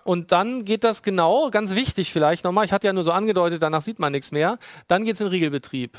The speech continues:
Und der Regelbetrieb bedeutet, dass, ähm, die ganzen, äh, Sendefrequenzen, die jetzt für D V B T genutzt werden, mit den schönen alten Receivern, die möglicherweise wir alle irgendwo zu Hause stehen haben,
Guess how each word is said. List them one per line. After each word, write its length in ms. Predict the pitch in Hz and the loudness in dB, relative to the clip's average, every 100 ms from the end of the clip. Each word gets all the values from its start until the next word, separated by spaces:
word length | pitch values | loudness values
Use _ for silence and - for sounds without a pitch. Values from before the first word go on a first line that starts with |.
| - | -10
Und 160 | 165 165 | -6 0
der 100 | 160 | 2
Regelbetrieb 480 | 214 240 220 - 202 | 2 -2 -4 -6 -4
bedeutet, 760 | 190 170 175 226 247 240 - 180 | -2 2 2 2 -2 -4 -2 2
dass, 380 | 190 - - - | 2 0 -12 -2
ähm, 340 | 190 180 170 | 0 0 -4
die 80 | 160 | -2
ganzen, 560 | 160 190 208 233 214 202 | -2 -2 -4 -6 -6 -6
äh, 160 | 180 | -6
Sendefrequenzen, 920 | 175 170 170 202 202 202 202 202 - | -6 -2 -2 -2 -4 -4 -2 -4 -2
die 60 | 180 | 0
jetzt 220 | 185 - | 0 -2
für 100 | 190 | -4
D 140 | 180 | -4
V 100 | 190 | -2
B 120 | 160 156 | -2 0
T 180 | 233 233 | -2 -2
genutzt 420 | 185 165 - - | 0 -2 -4 0
werden, 380 | 143 143 220 - - - - _ | 2 2 -4 -12 -20 -20 -20 _
mit 140 | - 165 | -8 -6
den 100 | 160 | -2
schönen 220 | - 240 | 0 2
alten 300 | 202 202 208 | 2 2 0
Receivern, 680 | 185 - 226 175 175 202 175 | -2 -2 -2 0 0 -2 -6
die 260 | 180 175 | -6 -6
möglicherweise 580 | - 180 - 180 175 156 | -4 -4 -2 0 2 2
wir 140 | 147 - | 2 2
alle 140 | 233 | 2
irgendwo 260 | 220 175 175 | -2 -2 -4
zu 180 | - | 0
Hause 200 | 156 160 | 0 0
stehen 300 | 151 180 175 | 0 -2 0
haben, 380 | 139 135 151 240 | 0 0 0 -8